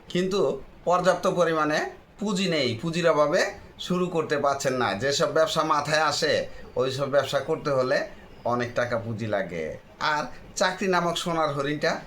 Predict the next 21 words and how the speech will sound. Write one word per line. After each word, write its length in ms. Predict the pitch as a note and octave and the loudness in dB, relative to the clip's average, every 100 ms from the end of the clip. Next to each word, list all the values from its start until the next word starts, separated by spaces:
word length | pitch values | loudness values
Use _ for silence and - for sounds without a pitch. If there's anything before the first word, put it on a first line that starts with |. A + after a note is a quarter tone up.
| - - | -12 -6
আপনাকে 400 | B2 B2+ A#2+ A2+ | -4 -2 -2 0
ধরা 300 | A2+ G#2+ A2+ | 0 2 2
দেয়নি। 500 | G#2 G2+ F2 C#2+ - - - - - | 0 -2 -4 -6 -10 -14 -18 -12 -2
ওই 100 | D#3+ | -2
সোনার 300 | G3+ F#3+ F3 | 2 2 4
হরিণটা 440 | E3 E3+ F#3+ F#3+ | 4 2 2 4
যেহেতু 520 | F3 F3+ F3 F3+ F#3+ - - - | 4 2 0 0 0 -4 -12 -8
ধরতে 300 | A2 B2+ E3+ | -2 -2 0
পারেন 340 | E3+ D3 C#3+ D3+ | 0 2 4 2
নাই, 400 | F#3 F3 G#2 - - - - | 2 2 0 -4 -10 -8 -2
তাহলে 460 | C3 D3 E3 F#4+ - - | 2 4 2 0 -8 -8
পুঁজি 300 | F#3+ F3+ F#3+ | -4 0 2
আপনার 280 | E3+ D#3+ D#3 | 2 2 0
কাছে 240 | C#3 C3 | 0 0
যাই 340 | B2+ B2 D3 F3 | 0 2 2 4
আছে, 440 | D#3 - A#2 F2 - - - | 2 2 0 -2 -6 -10 -2
তা 140 | B2 | -2
দিয়েই 400 | B2+ D3 F#3 F#4 - - - - | 0 -2 -2 -4 -10 -16 -16 -10
ব্যবসায় 460 | F#2 B2+ B2+ C3 C3 | 0 2 2 0 0
নেমে 260 | C#3 C#3 A#2 | 0 0 0
পড়েন। 460 | A#2+ A2+ G2 E2+ | 0 2 0 -2